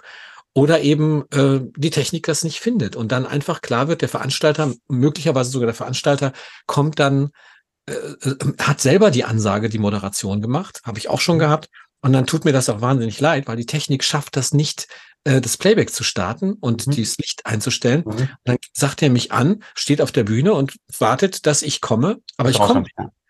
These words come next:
Speaker 1: Er
Speaker 2: Ja.
Speaker 1: sieht mich
Speaker 2: Ja. Ja.
Speaker 1: oder sie
Speaker 2: Ja.
Speaker 1: sieht
Speaker 2: Ja.
Speaker 1: mich,
Speaker 2: Ja.
Speaker 1: äh, je nachdem, wer da anmoderiert. Und
Speaker 2: Ja.
Speaker 1: ich warte da und sage, „Nee, ich höre noch keine Musik“, bevor ich's
Speaker 2: Mhm.
Speaker 1: nicht mit der Musik losgeht,
Speaker 2: Mhm.
Speaker 1: weil sonst
Speaker 2: Mhm.
Speaker 1: wird das ganze Konstrukt gestört, ne?
Speaker 2: Richtig.
Speaker 1: Die ganze Nummer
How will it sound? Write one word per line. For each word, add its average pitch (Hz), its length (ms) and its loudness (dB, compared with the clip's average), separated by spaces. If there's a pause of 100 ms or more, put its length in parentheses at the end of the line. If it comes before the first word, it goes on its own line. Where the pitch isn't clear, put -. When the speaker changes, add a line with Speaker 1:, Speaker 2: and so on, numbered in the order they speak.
(140)
Speaker 1:
Er 139 120 2
Speaker 2:
Ja. 123 60 4
Speaker 1:
sieht 196 260 4
mich 180 320 -2
Speaker 2:
Ja. 98 60 -8 (320)
Ja. - 120 -2
Speaker 1:
oder 139 160 4
sie 170 120 2
Speaker 2:
Ja. 196 60 4
Speaker 1:
sieht 120 240 0
Speaker 2:
Ja. 156 80 2
Speaker 1:
mich, - 240 -8 (380)
Speaker 2:
Ja. - 180 -4
Speaker 1:
äh, 135 120 4
je 127 140 0
nachdem, 143 300 0
wer 127 140 4
da 120 100 -2
anmoderiert. 135 600 -2 (280)
Und 156 120 2
Speaker 2:
Ja. 113 60 4
Speaker 1:
ich - 160 -2
warte 165 320 2
da 120 180 2
und 151 140 2
sage, 160 220 0
„Nee, 185 220 2
ich - 260 -8
höre 170 160 2
noch 151 140 -2
keine 151 180 0
Musik“, 165 360 -2
bevor 143 320 2
ich's 139 120 -2
Speaker 2:
Mhm. - 80 0
Speaker 1:
nicht 127 280 -4
mit 139 160 -4
der 117 80 -2
Musik 123 300 -2
losgeht, 117 400 0
Speaker 2:
Mhm. 160 260 -6
Speaker 1:
weil 131 120 0
sonst 151 240 2
Speaker 2:
Mhm. - 60 -2
Speaker 1:
wird 175 100 4
das 165 160 -2
ganze 202 280 2
Konstrukt 175 520 -2 (160)
gestört, 113 640 0
ne? 139 240 0 (100)
Speaker 2:
Richtig. 107 140 0
Speaker 1:
Die 113 60 0
ganze 180 300 2 (100)
Nummer 180 360 6